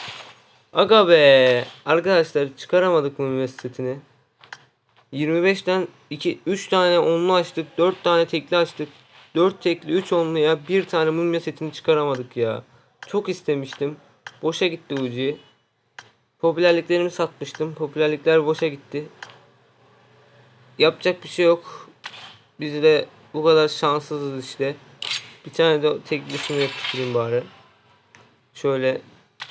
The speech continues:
iptal, U G çarpı. Sonra tekliği aç. Ah be, aga be. Çıkaramadık mumya setini arkadaşlar.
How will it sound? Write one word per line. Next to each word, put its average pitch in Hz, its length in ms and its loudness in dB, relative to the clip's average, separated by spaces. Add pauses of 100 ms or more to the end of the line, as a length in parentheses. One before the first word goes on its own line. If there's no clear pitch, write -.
(400)
iptal, 135 460 -2 (220)
U 135 180 -6
G 135 140 -6 (800)
çarpı. 127 580 -4 (2750)
Sonra 123 420 -2 (160)
tekliği 117 420 -8
aç. 113 340 -10 (3250)
Ah 123 200 -4
be, 110 420 -2 (120)
aga 127 340 0
be. 110 120 0 (1120)
Çıkaramadık 135 500 0
mumya 120 240 -4
setini 117 340 -8
arkadaşlar. 117 540 -4